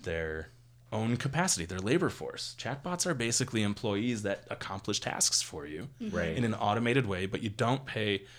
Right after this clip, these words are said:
Speaker 1: benefits and you don't pay healthcare and you don't pay wages. And I know we're talking, you know, there's this big fear nationwide and in
Speaker 3: Yeah.
Speaker 1: the economy about robots taking our jobs.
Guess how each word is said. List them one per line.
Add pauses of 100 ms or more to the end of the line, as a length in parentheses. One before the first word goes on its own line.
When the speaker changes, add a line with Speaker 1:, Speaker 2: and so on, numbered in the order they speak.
(220)
Speaker 1:
benefits
and
you
don't
pay
healthcare
and
you
don't
pay
wages. (840)
And (280)
I
know
we're
talking,
you
know,
there's
this
big
fear (180)
nationwide
and
in
Speaker 3:
Yeah.
Speaker 1:
the
economy
about
robots
taking
our
jobs.